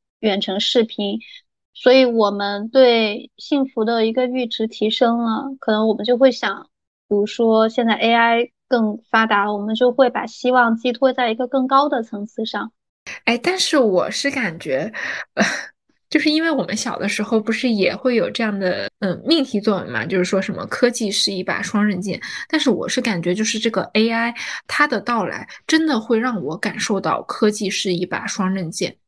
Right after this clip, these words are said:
Speaker 2: 这两年A I它是那种越来越火的这样的一个趋势嘛，嗯，可能就是很多人的工作它是真的是被这种自动化或者是人工智能这样的东西取代掉了，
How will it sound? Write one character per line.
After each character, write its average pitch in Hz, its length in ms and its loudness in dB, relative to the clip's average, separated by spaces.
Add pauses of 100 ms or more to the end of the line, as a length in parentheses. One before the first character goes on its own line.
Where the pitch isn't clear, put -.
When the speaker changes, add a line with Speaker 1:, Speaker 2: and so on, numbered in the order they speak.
(100)
Speaker 2:
这 320 140 2
两 214 200 -2
年 113 200 -8
A 208 140 -2
I 208 180 2
它 214 160 0
是 208 360 0
那 196 120 -2
种 165 180 -8
越 233 100 2
来 151 140 -2
越 202 160 2
火 202 320 -4
的 - 140 -8
这 196 100 -8
样 175 160 -4
的 139 80 -6
一 90 80 -8
个 156 160 -10
趋 - 240 -10
势 - 240 -4
嘛， 98 240 -10 (540)
嗯， 190 260 -2
可 196 180 -4
能 196 280 0
就 285 100 0
是 285 160 0
很 175 260 -2
多 262 320 2 (160)
人 180 300 -4
的 240 100 -2
工 277 280 -4
作 285 200 2
它 - 200 -8
是 220 180 -4
真 254 180 -2
的 247 80 0
是 233 140 -2
被 220 200 0
这 214 80 -6
种 202 260 -6
自 226 160 -10
动 185 200 -6
化 190 220 -10
或 208 160 -4
者 202 160 -10
是 185 240 -6
人 170 180 -4
工 208 140 0
智 220 100 -2
能 170 200 -6
这 202 100 -4
样 170 100 -4
的 170 80 -4
东 202 160 -4
西 - 260 -6
取 - 280 -8
代 185 220 -4
掉 - 200 -8
了， - 80 -12